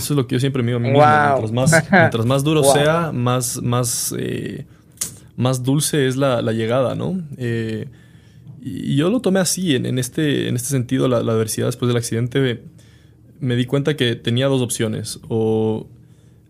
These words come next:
Speaker 1: me sentía súper mal por mí mismo y me deprimía y me enrollaba en una bolita y decía, "No, hasta aquí llegó mi carrera, mi vida nunca va a ser la misma y qué pena por mí". O decía, "Bueno,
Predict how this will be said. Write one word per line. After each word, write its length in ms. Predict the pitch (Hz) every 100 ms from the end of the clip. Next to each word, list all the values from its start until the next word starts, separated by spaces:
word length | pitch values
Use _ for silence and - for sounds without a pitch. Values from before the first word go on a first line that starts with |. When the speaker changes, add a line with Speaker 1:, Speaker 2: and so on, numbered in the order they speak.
| -
Speaker 1:
me 260 | 135 123 120
sentía 580 | 123 120 131 156 165 156
súper 380 | - 156 156 147
mal 180 | 135
por 120 | 127 120
mí 120 | 120
mismo 480 | 120 120 120 120 117
y 80 | 113
me 100 | 113
deprimía 880 | 113 110 117 117 123 123 123 123 120
y 360 | 117 113 110 - - - -
me 140 | 117
enrollaba 380 | 117 113 117 123
en 80 | 123
una 140 | 127
bolita 440 | 120 113 120 123 123
y 40 |
decía, 240 | 113 120
"No, 120 | 117 123
hasta 180 | 117 113
aquí 120 | 117
llegó 280 | 120 117 117
mi 160 | 120
carrera, 580 | 113 113 127 139 135 131
mi 120 | 123 113
vida 220 | 117 117
nunca 240 | 117 117
va 20 | 113
a 20 |
ser 140 | 120
la 80 | 113
misma 420 | 117 120 131 127
y 100 | 113
qué 160 | 104 113
pena 260 | 120 117 117
por 140 | 110
mí". 200 | 117 170 - - - - - - -
O 200 | 175 180
decía, 240 | 131 139
"Bueno, 300 | 127 147 147